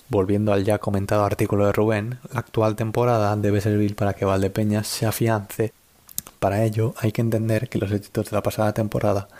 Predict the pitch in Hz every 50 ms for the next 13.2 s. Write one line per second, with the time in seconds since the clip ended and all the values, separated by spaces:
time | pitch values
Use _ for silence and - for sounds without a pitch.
0 | - - - - - - - - 117 113 113 107 107 - - 131 117 - - -
1 | 135 107 - - - 113 107 - - 107 104 120 131 123 107 - - - - -
2 | - - - _ - - 117 - 113 107 107 113 127 127 131 131 117 110 98 101
3 | 104 - - 104 104 101 - 113 113 110 - 123 113 - - 110 107 110 - -
4 | 123 120 120 113 107 101 101 101 104 104 104 98 - 139 123 - - - - -
5 | - - - - - - 135 117 101 101 - 123 107 104 101 - - - 107 -
6 | - - - 117 - 110 101 104 - 113 107 101 104 104 98 98 - 117 113 -
7 | - 117 113 113 113 104 101 98 101 101 110 101 101 104 98 101 101 101 101 104
8 | 104 98 - - 85 131 131 - - _ _ - - - - - - - - -
9 | - - - - - - _ _ _ - 113 113 110 - 104 104 117 117 - -
10 | 110 98 95 92 101 101 113 110 - 120 110 107 - 104 - 113 113 - 110 101
11 | 104 95 - 98 98 104 107 - 113 110 - - 113 117 117 113 110 104 104 110
12 | 113 113 107 107 104 95 101 - 117 117 113 110 101 101 101 - - 113 110 104
13 | 101 101 110 120